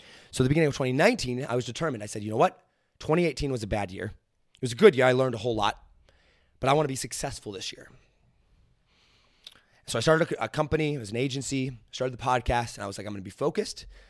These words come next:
Nothing is gonna be able to knock me off my game. I am, I'm, I'm ready to rock and roll." I launched the podcast. First week, second week, third week, fourth week, fifth week, sixth week, seventh week. We're eight weeks into the podcast.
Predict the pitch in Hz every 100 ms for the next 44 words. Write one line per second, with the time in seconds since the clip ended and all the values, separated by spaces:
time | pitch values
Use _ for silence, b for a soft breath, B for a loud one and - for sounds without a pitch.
0 | b 131 160 160 190 185 135 156 143 131
1 | 123 113 - 117 107 110 107 - - 120
2 | _ _ _ _ b b b - 123 113
3 | 101 98 _ _ _ _ _ _ 104 -
4 | 107 123 120 113 107 110 101 92 - _
5 | _ b b b b b b b b b
6 | _ _ _ _ _ - - 135 190 170
7 | 165 180 185 165 165 - - _ _ _
8 | _ _ _ _ _ 175 185 156 175 -
9 | 185 165 160 - 180 165 165 - 185 170
10 | 165 - 185 175 160 190 165 165 170 170
11 | 165 160 - b _ 147 - 208 - 196
12 | - 160 139 131 123 110 110